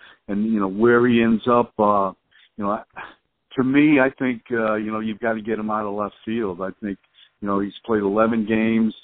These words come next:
You know, he injured, he blew out his shoulder out there in, in two thousand fifteen. He only played eleven games in two thousand sixteen, and now he's played ninety out there, uh, this season because of the ankle. I, you know,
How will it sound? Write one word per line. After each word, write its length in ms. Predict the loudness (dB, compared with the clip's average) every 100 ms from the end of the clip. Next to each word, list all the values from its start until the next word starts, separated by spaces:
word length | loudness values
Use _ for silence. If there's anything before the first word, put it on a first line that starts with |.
| -4
You 60 |
know, 80 | 0
he 120 | 2
injured, 280 | 2 2 -2 -2
he 80 |
blew 340 | -4 0 4 4
out 100 | 4
his 100 | -2 -2
shoulder 460 | 0 2 2 0 -2 _ -20 _ -2
out 220 | 0 0 0
there 300 | 0 2 2
in, 180 | 0
in 260 | -4 -6 -6 -6
two 120 | -2
thousand 460 | 2 2 2 -6 -6
fifteen. 580 | -6 -6 -6 -2 0 2
He 100 | 0
only 200 | -2 -4
played 240 | -4 -4
eleven 420 | -2 0 0 0 -4
games 460 | -4 -2 -2 -4 -8 _ _ _ _
in 160 | -12 -10 -8
two 100 | 0
thousand 340 | 2 2 -2 -8
sixteen, 640 | -6 -6 -4 0 2 2 -2 _ _ -4
and 180 | 0
now 260 | 2 4 4
he's 140 | 2 -2
played 240 | -4 -2 -2
ninety 560 | -2 0 -2 -2 -2
out 220 | -2 -6 -8
there, 400 | -6 -4 -2 -2
uh, 160 | -2 -4
this 180 | -4 -8 -8
season 420 | -6 -4 -4 -6 -8 -12 -14
because 320 | -10 -2 -2 0
of 80 |
the 100 | 0
ankle. 380 | 2 0 0 2
I, 80 | 2
you 160 | 2 2
know, 200 | 2